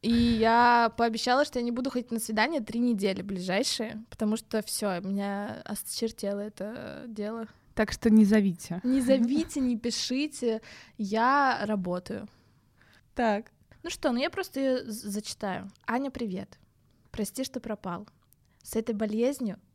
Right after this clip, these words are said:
Speaker 1: всё просто перемешалось во мне и пошло по пизде.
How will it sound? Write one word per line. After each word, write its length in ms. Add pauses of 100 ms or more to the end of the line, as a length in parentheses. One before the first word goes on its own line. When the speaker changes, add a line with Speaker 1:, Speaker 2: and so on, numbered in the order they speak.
(120)
Speaker 1:
всё 220
просто 420
перемешалось 920
во 180
мне 340 (220)
и 100
пошло 340
по 180
пизде. 380